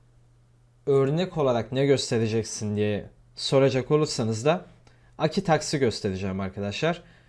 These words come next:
Yanılmıyorsam geçtiğimiz hafta sürekli olarak bu başvurduğum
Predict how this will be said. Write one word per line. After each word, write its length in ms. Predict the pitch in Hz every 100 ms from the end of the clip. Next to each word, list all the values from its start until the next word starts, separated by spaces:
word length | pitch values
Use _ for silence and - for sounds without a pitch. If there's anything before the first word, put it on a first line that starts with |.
| _ _ _ _ _ -
Yanılmıyorsam 1160 | 104 101 101 117 151 180 170 165 - 170 170 135
geçtiğimiz 760 | 123 123 - - 156 175 - 143
hafta 500 | - - 113 113 - _ _ _ _ - -
sürekli 500 | - - 147 143 151
olarak 320 | 143 143 143
bu 160 | 135 117
başvurduğum 760 | 120 - - 131 135 131 131